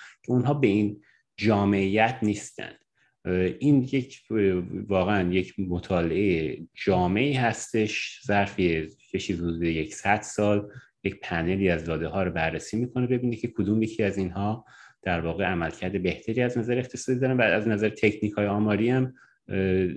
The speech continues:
بسیار برجسته و تکنیک‌های پیشرفته‌ای رو استفاده می‌کنه. و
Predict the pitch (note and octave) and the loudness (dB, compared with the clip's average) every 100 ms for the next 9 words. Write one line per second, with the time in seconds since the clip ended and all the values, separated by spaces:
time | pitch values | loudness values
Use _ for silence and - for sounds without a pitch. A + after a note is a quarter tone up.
0 | C2 - G2 - A2 A2+ A2+ - F#2 F2 | -8 -2 -2 0 2 4 2 4 4 4
1 | F#2 F2 - A2 G#2+ A2 G#2+ F2+ - F2 | 2 -2 -2 -4 2 2 0 -4 -8 -4
2 | G#2 G2+ F#2 - - - F#2+ C#2 - - | -4 -2 -4 -4 -4 0 0 0 -6 -12
3 | A#1 G1+ - - - _ _ _ - - | -10 -10 -14 -18 -18 _ _ _ -20 -20
4 | - - A#2+ B2 C#3+ E3+ D#3+ | -20 -8 -6 0 4 6 6